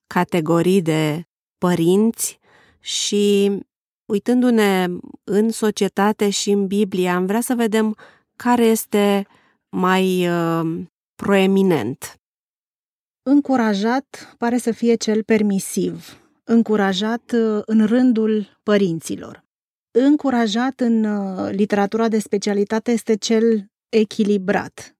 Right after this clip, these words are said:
Speaker 2: Iar cuvântul lui Dumnezeu ne prezintă stilul lui Dumnezeu Tatăl de a ne fi părinte, care se aseamănă mult, spuneam, cu stilul de părinte echilibrat. De exemplu, Dumnezeu Tatăl nostru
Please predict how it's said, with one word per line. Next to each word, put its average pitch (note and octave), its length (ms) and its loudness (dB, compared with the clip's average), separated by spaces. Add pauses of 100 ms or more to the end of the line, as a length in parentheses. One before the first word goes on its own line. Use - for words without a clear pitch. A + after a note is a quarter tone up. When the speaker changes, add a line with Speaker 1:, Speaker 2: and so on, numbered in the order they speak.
(580)
Speaker 2:
Iar G3+ 280 0
cuvântul A#3 400 -2
lui C4+ 100 0
Dumnezeu A3+ 600 2
ne G#3 300 -2
prezintă G3+ 1000 0
stilul G#3+ 840 0 (380)
lui G3+ 180 -4
Dumnezeu G3 420 2
Tatăl F#3+ 760 -2 (200)
de F#3 200 -4
a F3+ 120 -4
ne F#3+ 120 -4
fi A3 400 0 (120)
părinte, F#3+ 720 0
care A#3+ 240 -2
se A#3+ 140 -6
aseamănă C#4+ 440 2
mult, A3 320 2
spuneam, G#3 500 -4
cu G#3+ 360 -4 (300)
stilul A3+ 340 0
de G#3 120 2
părinte G#3 480 2
echilibrat. F#3+ 800 -2 (840)
De A#3+ 100 -2
exemplu, C4+ 500 2
Dumnezeu A#3 460 2
Tatăl A#3+ 480 2
nostru G3 840 -4